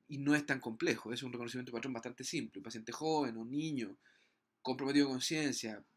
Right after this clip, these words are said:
eh, mal perfundido, eh, con glicemia de tres sobre trescientos, entonces,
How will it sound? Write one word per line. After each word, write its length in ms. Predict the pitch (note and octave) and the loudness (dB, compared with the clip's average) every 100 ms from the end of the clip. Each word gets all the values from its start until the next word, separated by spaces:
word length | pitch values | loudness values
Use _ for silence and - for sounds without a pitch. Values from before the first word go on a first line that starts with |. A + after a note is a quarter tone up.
| - | -6
eh, 160 | A2 | -4
mal 160 | A#2+ C#3 | 0 0
perfundido, 880 | C3+ B2+ B2+ C3+ D#3+ D3+ A#2+ A#2 A2+ - _ _ _ - | 0 -4 -4 -2 2 4 4 0 -4 -12 _ _ _ -12
eh, 280 | - C#3+ - | -12 -10 -6
con 180 | C#3 C3 | -4 0
glicemia 340 | B2+ - D3 | 2 4 4
de 80 | C#3+ | 4
tres 300 | D3 D3 C#3 - | 6 6 4 -4
sobre 280 | - D3 D3 | -2 2 4
trescientos, 640 | C#3 - D3+ C3 A#2 G#2+ _ - - _ | 2 0 0 0 -4 -6 _ -20 -20 _
entonces, 460 | - C3 D3 D3 | -2 2 4 4